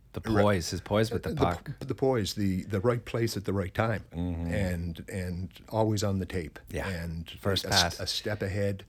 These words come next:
Speaker 1: Yeah.
Speaker 2: Yeah, really special.
Speaker 1: Well, he's not a big player, so he has to be a step ahead,
Speaker 2: Right.
Speaker 1: and he absolutely is. You're right.
Speaker 2: Yeah.
Speaker 1: That's well said. He's definitely a step ahead. Um,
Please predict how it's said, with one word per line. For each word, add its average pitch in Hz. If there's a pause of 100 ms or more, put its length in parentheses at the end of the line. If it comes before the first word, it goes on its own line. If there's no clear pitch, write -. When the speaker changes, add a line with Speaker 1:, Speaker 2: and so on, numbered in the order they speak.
(120)
Speaker 1:
Yeah. - (220)
Speaker 2:
Yeah, 80
really 92
special. -
Speaker 1:
Well, 165
he's 175
not 190
a -
big 170
player, 139
so -
he 127
has 143
to 135
be 120
a 98
step 92
ahead, 90
Speaker 2:
Right. 98
Speaker 1:
and 98
he 123
absolutely 104
is. 80
You're 87
right. 85
Speaker 2:
Yeah. 87
Speaker 1:
That's 95
well 87
said. 78
He's 85
definitely 85
a 80
step -
ahead. 85 (640)
Um, 135